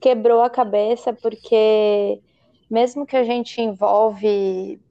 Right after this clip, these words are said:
é, tecnologia, é, a gente não tem... é,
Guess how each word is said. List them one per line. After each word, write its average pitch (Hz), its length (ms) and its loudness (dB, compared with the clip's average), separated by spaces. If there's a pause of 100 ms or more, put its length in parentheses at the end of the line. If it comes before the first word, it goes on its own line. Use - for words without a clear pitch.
(180)
é, 98 720 -10 (120)
tecnologia, 208 1040 0 (720)
é, 190 300 -4
a 196 200 -4
gente 220 340 -4
não 254 220 -2
tem... 226 720 -2 (460)
é, - 560 -14